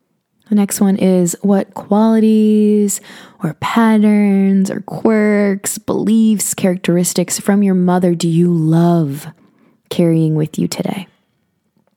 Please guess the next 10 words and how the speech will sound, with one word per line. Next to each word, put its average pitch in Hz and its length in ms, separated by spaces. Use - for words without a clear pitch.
And 190 320
even 202 280
if 262 260
your 247 100
mother 185 300
passed 175 500
when 180 220
you 180 140
were 170 180
younger, 185 640